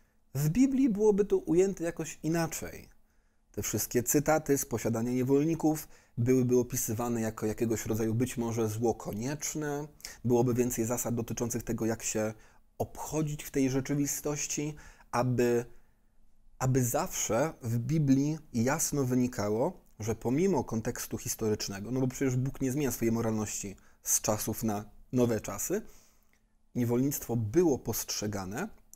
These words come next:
jako jednak coś inherentnie złego, ponieważ obecnie wydaje nam się, co jest stwierdzeniem subiektywnym oczywiście,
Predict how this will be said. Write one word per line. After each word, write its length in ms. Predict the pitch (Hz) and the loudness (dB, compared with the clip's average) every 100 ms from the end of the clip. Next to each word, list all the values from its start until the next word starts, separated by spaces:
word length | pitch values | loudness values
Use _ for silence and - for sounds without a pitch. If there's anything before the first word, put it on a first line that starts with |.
| _ _ - | _ _ -10
jako 400 | 113 127 139 139 | -2 -2 -2 -6
jednak 420 | 127 123 123 120 | -4 -4 -6 -8
coś 340 | - 107 107 - | -8 -6 -6 -8
inherentnie 640 | 113 - 107 110 - 110 | -10 -8 -6 -6 -6 -6
złego, 560 | 107 107 120 120 104 - - - - | -4 -2 -2 -2 -4 -12 -20 -20 -6
ponieważ 460 | 123 123 123 123 - | -2 0 0 -4 -4
obecnie 520 | 123 131 147 - 117 | -2 0 -2 -4 -4
wydaje 460 | 113 143 143 180 139 | 2 4 4 4 2
nam 200 | 107 101 | 0 -6
się, 160 | - - | -8 -6
co 180 | - | 2
jest 260 | 139 196 - | 4 4 2
stwierdzeniem 580 | - - 113 117 120 113 | -4 -2 -2 2 0 0
subiektywnym 640 | 110 107 - 170 120 107 | -2 -4 4 4 6 0
oczywiście, 560 | 107 95 95 - 175 | -4 -12 -16 -8 -6